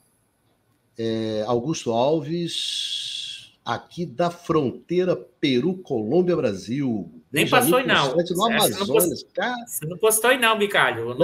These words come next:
Speaker 1: Não,
Speaker 2: dele,
Speaker 1: é do
Speaker 2: não.
Speaker 1: Augusto, né? Que eu tava lendo aqui, do Augusto Alves, lá de Benjamin Constant, no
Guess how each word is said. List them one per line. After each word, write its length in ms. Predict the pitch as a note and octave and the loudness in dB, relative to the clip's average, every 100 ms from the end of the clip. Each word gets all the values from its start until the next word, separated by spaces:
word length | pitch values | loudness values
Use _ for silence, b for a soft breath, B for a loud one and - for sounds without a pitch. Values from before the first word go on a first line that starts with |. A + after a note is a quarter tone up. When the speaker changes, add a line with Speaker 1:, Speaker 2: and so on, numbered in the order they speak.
| G3+ | 6
Speaker 1:
Não, 60 | F#3 | 10
Speaker 2:
dele, 180 | F3+ | 10
Speaker 1:
é 20 | E3+ | 10
do 100 | E3+ | 4
Speaker 2:
não. 80 | |
Speaker 1:
Augusto, 500 | C#3 A#2 F3+ F3 C3 | 2 0 -4 -2 0
né? 100 | D3 | 2
Que 80 | D#3+ | 2
eu 40 | D#3+ | 0
tava 200 | E3+ D3+ | -2 0
lendo 180 | D#3+ | -2
aqui, 160 | G#2+ C#3+ | -2 -2
do 80 | C3 | -2
Augusto 440 | A#2 D#3+ - A#2 | 0 -2 -4 0
Alves, 420 | B2+ C#3+ G2 F#2 | 2 0 -2 -10
lá 240 | G2+ C3+ E3 | -10 -6 -6
de 400 | C#3 D#3+ A#2 - b b b | -6 -8 -8 -10 b b b
Benjamin 640 | G2 F#3 F#3+ C#3 G#2+ D#3+ F#3 | 0 0 0 -2 -2 -4 -6
Constant, 540 | C3 - - E3+ G3+ D3+ | -8 -8 0 0 0 -10
no 160 | D#3+ | -14